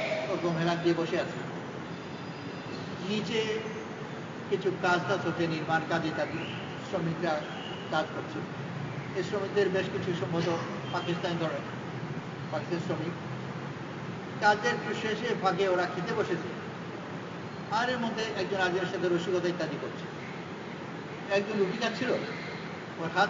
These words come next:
থেকে আরেকজন রুটি টেনে টেনে নিয়ে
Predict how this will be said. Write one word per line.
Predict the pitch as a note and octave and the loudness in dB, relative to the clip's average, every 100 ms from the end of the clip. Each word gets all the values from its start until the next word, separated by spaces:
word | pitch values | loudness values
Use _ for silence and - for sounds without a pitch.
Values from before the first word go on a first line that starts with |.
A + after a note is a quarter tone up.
| - | 4
থেকে | G#3+ F#3+ - - - - - - - - - | 0 2 -2 -4 -8 -8 -8 -8 -8 -6 2
আরেকজন | E3+ F3+ F3+ F#3 F3+ E3 | 4 4 4 2 2 2
রুটি | E3 F3 E3 - - - - - - - | 2 6 4 2 -6 -6 -8 -8 -6 -2
টেনে | G3+ F#3+ E3+ F3 | 0 2 0 2
টেনে | F3+ F3 D#3+ | 2 2 0
নিয়ে | E3 F#3+ | 0 0